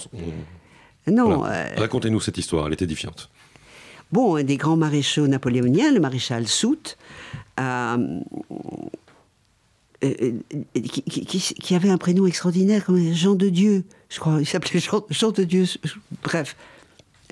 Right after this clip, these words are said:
Speaker 2: Euh, s'est retrouvé, pendant les guerres napoléoniennes, l'invasion de l'Espagne, disons-le clairement, euh, s'est retrouvé gouverneur de Séville.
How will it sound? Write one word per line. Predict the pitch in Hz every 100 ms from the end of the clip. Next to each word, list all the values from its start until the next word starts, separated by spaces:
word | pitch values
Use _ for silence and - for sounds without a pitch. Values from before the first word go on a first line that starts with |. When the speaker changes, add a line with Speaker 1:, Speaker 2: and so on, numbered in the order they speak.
| - - - - -
Speaker 2:
Euh, | 165 156 - - - -
s'est | 151 - 190 180 165 160 - - - - _
retrouvé, | 156 175 - 175 156 220 349
pendant | 247 156 151
les | 143
guerres | 175 160
napoléoniennes, | 151 147 139 139 226 226
l'invasion | 139 139 135
de | 120
l'Espagne, | 139 - 339 269 175 - 107
disons-le | 120 117 120 117
clairement, | 139 151 254 277 - - - - - 151
euh, | 147
s'est | 139 170
retrouvé | 160 - 156 147 247 269 - - _ 160
gouverneur | 190 175 180 233
de | 226
Séville. | 185 180 143 135 123 135